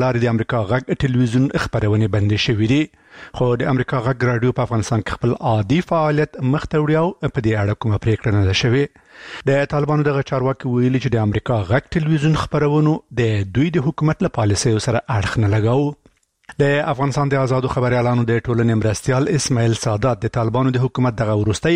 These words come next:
اقدام په افغانستان کې پر رسنیو او د بیان پر ازادۍ یو بل ګزار بولي. نوموړي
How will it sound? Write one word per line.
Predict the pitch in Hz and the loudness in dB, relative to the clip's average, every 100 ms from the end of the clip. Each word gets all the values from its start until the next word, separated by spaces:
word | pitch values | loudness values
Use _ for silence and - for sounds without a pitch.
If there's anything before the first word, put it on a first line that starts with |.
| 170 | 0
اقدام | 139 147 151 | -2 -2 -4
په | - - - 143 | -14 -16 -6 -2
افغانستان | - 143 165 151 | -2 -2 0 -2
کې | 139 - | -2 0
پر | 131 | 0
رسنیو | 131 143 139 139 135 | 2 2 2 2 0
او | 123 | 0
د | 113 | 0
بیان | 127 127 120 | 0 -2 -4
پر | - 143 | -4 -2
ازادۍ | 104 101 101 113 | -2 -2 0 0
یو | 104 101 | 0 0
بل | 110 - | -2 -2
ګزار | 101 104 98 98 | -2 0 0 0
بولي. | 107 123 - - - - - | 2 2 0 -8 -20 -20 -4
نوموړي | 127 113 110 110 | 0 2 2 0